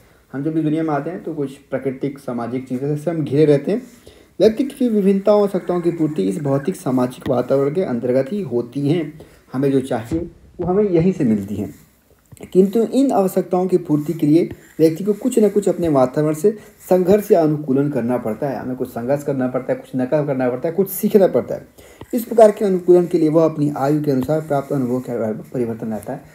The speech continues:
जैसे जैसे उम्र बढ़ती जाती है हम अपने व्यवहारों में कुछ परिवर्तन लाते हैं। यह परिवर्तन लाना ही एक प्रकार का सीखना है। जैसे जैसे हम परिवर्तन लाते हैं, वास्तव में यही से, जैसे बच्चा जब आता है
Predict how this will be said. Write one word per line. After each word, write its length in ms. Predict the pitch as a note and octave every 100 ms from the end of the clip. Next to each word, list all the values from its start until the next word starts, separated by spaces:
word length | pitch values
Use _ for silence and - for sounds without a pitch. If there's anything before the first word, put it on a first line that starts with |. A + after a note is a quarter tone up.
| _ -
जैसे 180 | C#3+
जैसे 160 | D3+ D3
उम्र 240 | C#3+ C#3+
बढ़ती 340 | B2+ A2+ A2+ C#3
जाती 200 | B2+ F3
है 60 |
हम 140 | D3+ C3
अपने 220 | B2 C3
व्यवहारों 440 | B2 A2+ A2+ C#3+
में 120 | D#3 D3+
कुछ 100 | -
परिवर्तन 480 | C3+ C3 C3+ C#3
लाते 260 | A#2+ A2+ F3
हैं। 220 | D3 - - - _ E3+
यह 160 | A3
परिवर्तन 500 | - F3 E3+ F3 G#3
लाना 280 | E3 C#3+ E3+
ही 200 | E3+ D#3+
एक 80 | C#3+
प्रकार 240 | A#2 A#2+
का 120 | B2+
सीखना 420 | C3+ - B2 C3 B2
है। 160 | G2+ - - _
जैसे 180 | B2 D3
जैसे 260 | C3+ B2+ B2
हम 140 | A#2+
परिवर्तन 340 | A#2+ A2 A2+ B2
लाते 160 | B2+
हैं, 60 | C3+
वास्तव 200 | C3 E3+
में 80 | C#3
यही 180 | C3+
से, 120 | D3 -
जैसे 200 | D#3 G#3+
बच्चा 380 | - D#3+ F3
जब 180 | F3 D3+
आता 220 | A2 G#2+
है 120 | G#2+